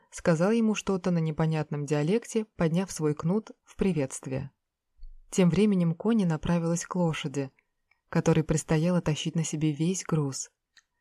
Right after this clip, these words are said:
Это была спокойная рабочая лошадь, также украшенная соломенной шляпой для защиты от солнца.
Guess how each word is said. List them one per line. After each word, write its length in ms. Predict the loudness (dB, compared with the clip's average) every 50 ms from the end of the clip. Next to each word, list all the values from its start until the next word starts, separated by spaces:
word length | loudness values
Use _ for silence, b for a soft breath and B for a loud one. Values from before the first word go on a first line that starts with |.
| _ _ _
Это 180 | 0 2 2 4
была 220 | 4 4 4 2
спокойная 560 | 2 0 0 -2 2 4 4 4 6 4 4
рабочая 480 | 2 2 0 0 -2 -2 -2 -2 -2 -2
лошадь, 500 | 0 0 -2 -2 -4 -6 -6 -8 -8 -14 _ _ _ _ _ _ _ _ _
также 280 | 0 0 2 2 2
украшенная 600 | 0 2 2 2 2 2 2 0 0 0 0 -2
соломенной 500 | 0 0 0 0 2 0 0 -2 -4 -4
шляпой 560 | -4 -4 -2 0 0 0 0 0 0 0 0 -2
для 220 | 0 0 2 2
защиты 400 | 2 0 -4 -4 -6 -4 -4 -4
от 100 | -4 -4
солнца. 480 | -4 -4 -4 -4 -4 -6 -8 -8 -8 -10